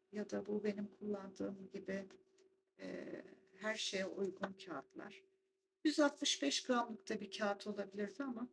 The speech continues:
bence iki yüz tam ideal oldu. E, iki tane karton kestim.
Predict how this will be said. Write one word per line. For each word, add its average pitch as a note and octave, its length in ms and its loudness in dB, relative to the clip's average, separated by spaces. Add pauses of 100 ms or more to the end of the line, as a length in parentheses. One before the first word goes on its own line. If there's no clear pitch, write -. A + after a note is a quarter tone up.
(640)
bence B3+ 300 2
iki - 280 0
yüz B3+ 260 4
tam B3 300 2
ideal G3 480 4
oldu. C#3 420 -4 (1300)
E, C4+ 120 2
iki - 260 -4
tane D#4 280 8
karton C#4+ 520 4
kestim. - 640 0